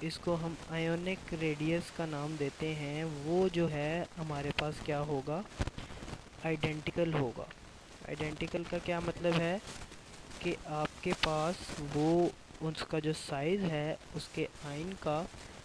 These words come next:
उनका radius जो है वो same होगा, वो same radius के जो उनसे हैं वो circle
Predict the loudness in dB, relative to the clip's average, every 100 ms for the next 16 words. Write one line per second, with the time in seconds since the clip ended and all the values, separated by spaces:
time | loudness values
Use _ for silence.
0 | -14 -10 -4 -2 0 2 4 4 4 6
1 | 4 6 4 6 4 2 0 0 0 0
2 | 2 2 4 2 2 0 -2 -2 0 0
3 | 0 2 2 0 -2 0 2 2 -2 -2
4 | -4 -2 -2 2 4 2 0 -12 -14 -16
5 | -14 -14 -14 -12 -10 -6 -4 2 2